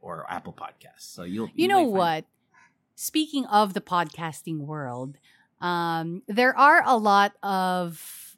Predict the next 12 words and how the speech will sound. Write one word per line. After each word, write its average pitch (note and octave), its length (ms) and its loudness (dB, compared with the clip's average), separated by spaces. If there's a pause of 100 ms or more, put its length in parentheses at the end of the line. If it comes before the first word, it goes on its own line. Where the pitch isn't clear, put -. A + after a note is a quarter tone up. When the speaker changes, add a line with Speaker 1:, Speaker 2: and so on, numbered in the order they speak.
(160)
Speaker 2:
uh, D#3+ 360 -2 (140)
podcasters D#3+ 840 -2
on D3 200 -6
X - 420 -6
right D3+ 360 -6
now. B2+ 420 -10
Speaker 1:
Mm. D3 420 -2
Speaker 2:
And E3+ 480 -4
what G#3+ 220 -4
they A3+ 140 0
do A3+ 280 -2
is, F3 540 -8